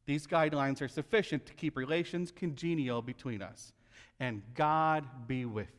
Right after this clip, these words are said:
you." I like that phrase, "And God be with you."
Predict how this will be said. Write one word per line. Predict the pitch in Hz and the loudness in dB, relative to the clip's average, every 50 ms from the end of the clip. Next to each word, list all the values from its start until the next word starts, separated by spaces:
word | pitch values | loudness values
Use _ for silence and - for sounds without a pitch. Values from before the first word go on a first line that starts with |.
| - | -20
you." | - - - - _ _ _ _ _ _ _ _ _ _ _ _ _ _ _ _ _ _ _ _ - | -20 -20 -20 -20 _ _ _ _ _ _ _ _ _ _ _ _ _ _ _ _ _ _ _ _ 0
I | 135 135 | 0 2
like | 139 170 190 - - | 4 2 2 4 4
that | 165 143 135 | 4 4 4
phrase, | - - 175 180 175 165 143 127 120 120 117 - - - _ _ _ _ _ _ _ _ _ _ _ | 2 0 2 4 6 6 6 4 4 0 -2 -6 -12 -18 _ _ _ _ _ _ _ _ _ _ _
"And | - 131 123 117 | -2 -2 -2 0
God | 120 143 147 147 151 151 139 127 127 | 4 4 6 8 8 6 4 4 4
be | 147 147 143 | 4 4 6
with | 135 143 143 135 - - | 6 6 4 4 2 -2
you." | 135 110 98 92 90 | -6 -4 -4 -6 -8